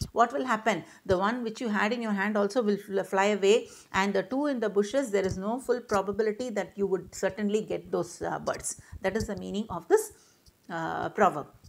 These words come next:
Uh, so this, uh, theory, <clears throat> yeah, is called as, uh, time preference theory of interest. So it means that you are, uh, with, if, uh, people who save money, what they do is they don't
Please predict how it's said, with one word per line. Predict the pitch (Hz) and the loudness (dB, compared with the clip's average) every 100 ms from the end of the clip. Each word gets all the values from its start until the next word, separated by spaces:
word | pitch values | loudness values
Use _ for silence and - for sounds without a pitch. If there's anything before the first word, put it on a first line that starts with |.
| - _ - _ _ _ - - | -20 _ -20 _ _ _ -20 -10
Uh, | 185 | -8
so | 202 226 | 0 0
this, | 226 240 240 - | 4 4 4 0
uh, | 214 180 180 | 2 2 4
theory, | 202 196 226 480 - - - - - - - - - - | 4 4 2 -2 -8 -20 -20 -20 -20 -20 -20 -20 -20 -10
<clears throat> | - - - 190 185 - - - | -8 -6 -6 -6 -10 -14 -14 0
yeah, | 214 185 190 | 4 4 4
is | 202 208 | 0 0
called | 202 214 208 | 2 4 4
as, | - - - | 2 0 -2
uh, | 214 190 180 175 180 180 180 185 - | 0 4 4 2 2 2 0 -2 0
time | 240 311 | 2 4
preference | 214 202 190 196 - | 0 -2 -4 -4 -4
theory | 196 175 180 | -2 0 2
of | 190 165 | 2 0
interest. | 170 165 214 415 - - - - | -4 -2 0 0 -2 -18 -20 -12
So | - | 0
it | 285 214 | 2 2
means | 202 240 330 - | -2 2 2 0
that | 185 170 214 - - _ | 0 0 0 -6 -20 _
you | - 214 | 4 6
are, | 214 208 - - | 6 2 -10 -2
uh, | 196 175 | 2 4
with, | 214 214 | 4 4
if, | 214 202 202 | 2 2 2
uh, | 190 190 190 | 4 6 4
people | 262 277 359 302 | 2 2 2 0
who | 269 269 | 0 -2
save | - 247 190 202 - - | 4 6 8 6 4 -8
money, | 196 196 196 185 240 - _ - | 0 2 2 -2 -8 -12 _ -2
what | 220 254 | 2 2
they | 254 233 | 4 2
do | 190 | 4
is | 240 | 4
they | 202 196 | 6 6
don't | 185 226 269 | 6 2 0